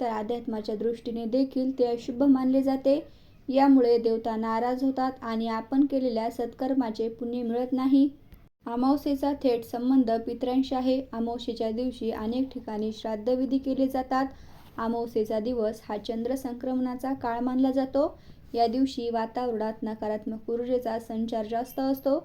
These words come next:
अमावस्येच्या दिवशी धनधान्य खरेदी करू नये. धनधान्याचा संबंध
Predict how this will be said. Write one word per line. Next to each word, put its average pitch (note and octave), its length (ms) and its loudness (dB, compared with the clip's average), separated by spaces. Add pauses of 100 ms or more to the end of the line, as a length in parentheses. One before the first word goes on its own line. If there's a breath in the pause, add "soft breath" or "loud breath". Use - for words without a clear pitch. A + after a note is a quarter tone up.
(420 soft breath)
अमावस्येच्या C4+ 600 2
दिवशी C4 400 0
धनधान्य A3+ 760 -4
खरेदी A#3 320 -2
करू B3 260 0
नये. B3+ 200 0 (400 soft breath)
धनधान्याचा C4+ 840 4
संबंध B3+ 480 0